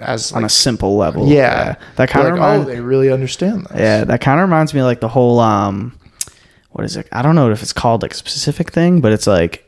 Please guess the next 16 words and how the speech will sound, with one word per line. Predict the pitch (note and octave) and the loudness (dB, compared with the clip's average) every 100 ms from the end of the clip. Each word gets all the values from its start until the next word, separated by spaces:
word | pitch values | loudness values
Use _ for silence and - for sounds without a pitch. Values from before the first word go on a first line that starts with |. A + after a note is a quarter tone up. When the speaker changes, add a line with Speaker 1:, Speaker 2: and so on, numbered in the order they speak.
| _ | _
Speaker 2:
when | G#2 G#2+ G#2 G#2 F#2 E2+ - | 0 2 2 0 0 -4 -6
some | - - A#2 | -4 -2 -2
cultures, | - A2+ G#2+ A2+ | -2 -2 -2 -2
like, | G#2+ G2 | -2 -2
associate, | - G2 - G2+ - | 0 0 2 0 0
like, | - | -2
colors, | - - G2+ F#2+ A#2+ C3 - - - - - - _ _ - | -6 -2 0 2 2 2 -2 -8 -14 -20 -20 -20 _ _ -4
like, | G#2 - - | -2 -4 -8
kinda | C3 A#2+ B2 | -4 0 2
like | A#2+ A#2+ | 2 2
you | A2+ | 0
were | |
talking | G#2+ A2+ G#2+ G#2+ | 2 0 0 0
about, | G#2 G#2 G2+ - | 2 2 2 0
um, | - G2 F2 D2+ C#2 - - - - - - - - | -2 0 0 -2 -4 -8 -12 -18 -20 -20 -20 -20 -10
shoot, | - - B1 | -6 -6 -8